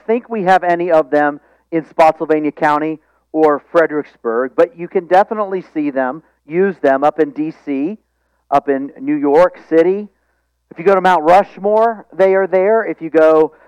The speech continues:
to the Golden Gate Bridge, they are there. I had to look up the name of these things. They're called viewing scopes. Got a picture here. There's a kind of modern-looking viewing scope, I think.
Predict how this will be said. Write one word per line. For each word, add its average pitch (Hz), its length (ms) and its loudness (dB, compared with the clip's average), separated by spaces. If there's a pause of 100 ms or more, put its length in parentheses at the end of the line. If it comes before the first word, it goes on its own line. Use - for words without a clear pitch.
(100)
to 170 100 -8
the 160 80 0
Golden 180 320 0
Gate 170 200 -2
Bridge, 160 380 0 (140)
they 127 120 -4
are 113 120 -4
there. 113 180 -2
I 135 60 0
had 190 140 0
to 180 40 -6
look 175 240 -2
up 180 240 0
the 147 80 -4
name 151 420 -4
of 120 140 -8
these 120 200 -10
things. 123 300 -8
They're 127 120 -4
called 143 300 0 (380)
viewing 202 400 -2 (120)
scopes. 113 400 -6 (1000)
Got 143 100 0
a 131 40 -2
picture - 600 -8
here. 104 300 -10 (340)
There's 151 100 -8
a - 40 -6
kind 269 180 0
of 185 100 0
modern-looking 165 880 0
viewing 127 340 -10 (100)
scope, 120 340 -6 (960)
I 107 80 -12
think. 107 380 -12